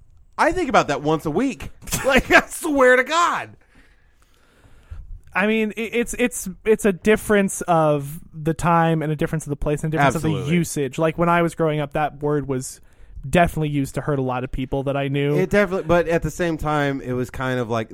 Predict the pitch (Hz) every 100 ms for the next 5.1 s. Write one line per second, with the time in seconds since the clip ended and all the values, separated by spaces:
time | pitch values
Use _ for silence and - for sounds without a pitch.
0 | 113 135 143 135 - 120 101 107 110 104
1 | 104 101 101 101 98 104 101 82 101 98
2 | 95 92 92 101 117 113 101 98 117 117
3 | 117 127 123 110 107 101 104 104 110 -
4 | 101 98 101 98 98 90 92 92 90 -